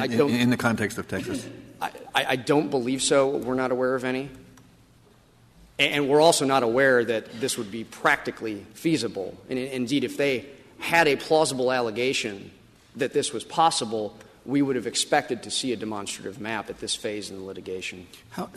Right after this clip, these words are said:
Speaker 3: do you have any idea how often this is a problem? I mean, it is a case that, of course, around the country, uh, people use, uh,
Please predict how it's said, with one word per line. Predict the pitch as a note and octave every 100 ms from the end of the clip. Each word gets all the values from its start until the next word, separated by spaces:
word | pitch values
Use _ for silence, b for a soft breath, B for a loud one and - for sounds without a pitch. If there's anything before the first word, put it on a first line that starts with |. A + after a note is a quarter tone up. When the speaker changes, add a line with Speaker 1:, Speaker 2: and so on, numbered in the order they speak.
| -
Speaker 3:
do | D#3 A#3
you |
have | A3
any | G3 F3
idea | D#3+ D#3 C#3+
how | - C3+
often | C3+ B2+ - B2
this | B2
is | B2 -
a |
problem? | - - A#2 B2 A#2+ A#2 -
I |
mean, | A2 A2
it | A2
is | C3 C3+
a | B2+
case | - D3 B2+ -
that, | A#2
of | -
course, | - A2 -
around | A2+ A2+
the | G2+
country, | - G#3 - - G2+ B B B -
uh, | A2 G#2
people | - A2 - G#2
use, | G2+ G#2 G2+ - - -
uh, | G2+